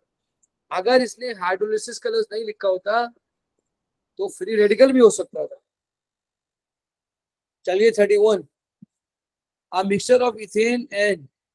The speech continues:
an excess of chlorine is exposed to U V light। How many different products,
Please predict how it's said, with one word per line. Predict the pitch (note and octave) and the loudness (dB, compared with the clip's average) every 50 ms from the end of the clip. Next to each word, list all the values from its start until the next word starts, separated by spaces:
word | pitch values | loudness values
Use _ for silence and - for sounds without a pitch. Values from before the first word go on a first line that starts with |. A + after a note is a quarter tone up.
| _ _ _ _ _ - | _ _ _ _ _ -4
an | F3+ G3+ G3+ | -2 0 2
excess | G3 F#3+ - - A3 A3 | 0 0 -2 -4 -2 -2
of | A#3+ A3 - | -2 0 2
chlorine | F#3+ G3+ G3+ G#3+ A3+ A3 | 2 2 4 4 2 0
is | A3 G#3+ F#3+ | -2 -2 -2
exposed | G#3 - - - G3+ G#3+ G3 - | -2 -4 -4 2 4 4 4 4
to | A#3 G#3+ F3 | 0 -8 -6
U | F#3 F#3 | -4 -2
V | F#3 F#3+ | 0 0
light। | F3+ D#3+ C#3+ - - - _ _ _ _ _ _ _ _ _ _ _ _ _ _ _ _ _ - | 0 0 -4 -10 -16 -20 _ _ _ _ _ _ _ _ _ _ _ _ _ _ _ _ _ -2
How | E3+ G3+ A3 | -2 -2 0
many | A#3 A#3+ B3 B3+ | 0 -2 -2 2
different | A3 G#3+ G#3+ - A3+ A#3 F#3+ | 0 0 0 0 -4 -2 2
products, | - G#3 G3 F#3+ F3 - - - - - - | 2 4 4 4 0 -2 -8 -16 -16 -16 -20